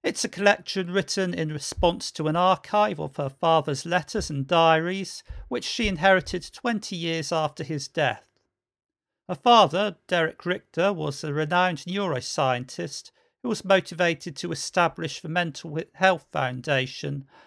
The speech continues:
after his sister and brother both suffered from severe mental illness. Sally uses the extensive collection of letters and diaries to vividly capture the lives of her relatives,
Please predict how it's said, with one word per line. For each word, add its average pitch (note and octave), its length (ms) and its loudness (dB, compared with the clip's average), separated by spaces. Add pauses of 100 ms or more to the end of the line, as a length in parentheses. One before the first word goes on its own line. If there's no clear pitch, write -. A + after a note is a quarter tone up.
(180)
after G#3+ 300 4
his E3+ 160 0
sister - 480 -2
and E3 240 -4
brother D#3 420 2
both E3+ 320 -2
suffered C#3 480 -6
from C#3 220 -10
severe E3 460 0
mental C#3 480 -4
illness. B2+ 760 -6 (1160)
Sally G3+ 280 2
uses G3+ 420 -2
the D3 160 -4
extensive - 680 -2
collection - 500 -6
of C#3 120 -8
letters D3+ 400 -4
and C3+ 160 -6
diaries C#3+ 800 0 (280)
to F3+ 60 -6
vividly A#3+ 460 -2
capture - 500 2
the C3 80 -4
lives E3 420 0
of D#3+ 120 -8
her D3 100 -6
relatives, C3+ 880 -4